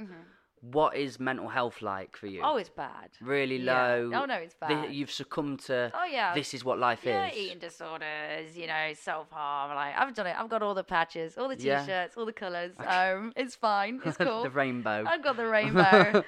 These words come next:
Speaker 2: <laughs>
Speaker 1: of life, the, the spectrum. Um,
Speaker 2: Mm.
Speaker 1: so, yeah, not good, not good.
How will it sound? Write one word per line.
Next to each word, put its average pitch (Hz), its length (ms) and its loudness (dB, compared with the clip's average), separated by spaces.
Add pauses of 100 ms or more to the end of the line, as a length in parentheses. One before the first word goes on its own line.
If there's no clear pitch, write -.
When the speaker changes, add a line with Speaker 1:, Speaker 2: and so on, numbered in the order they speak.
Speaker 2:
<laughs> - 120 -10
Speaker 1:
of 233 160 -2
life, 190 400 0 (160)
the, 185 120 0 (100)
the 214 80 -10
spectrum. 214 840 -4
Um, 190 600 2
Speaker 2:
Mm. 113 340 -10 (220)
Speaker 1:
so, 247 200 -4
yeah, 262 240 0
not 262 220 -2
good, 285 280 -2
not 214 160 -2
good. 190 240 -4